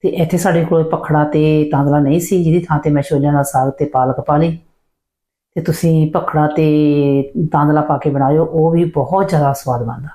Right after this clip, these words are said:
ਜਿਹੜਾ ਤਾਂਦਲਾ ਹੁੰਦਾ ਉਹ ਬਾਥੂ ਦਾ ਕੰਮ ਕਰਦਾ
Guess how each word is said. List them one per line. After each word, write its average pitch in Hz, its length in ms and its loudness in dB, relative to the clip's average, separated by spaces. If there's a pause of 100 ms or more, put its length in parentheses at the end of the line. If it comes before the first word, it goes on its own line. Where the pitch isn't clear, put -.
(640)
ਜਿਹੜਾ 175 140 2
ਤਾਂਦਲਾ 160 420 2
ਹੁੰਦਾ 175 200 2
ਉਹ 180 260 0
ਬਾਥੂ 151 260 0
ਦਾ 143 100 2
ਕੰਮ 151 220 2
ਕਰਦਾ 160 480 -2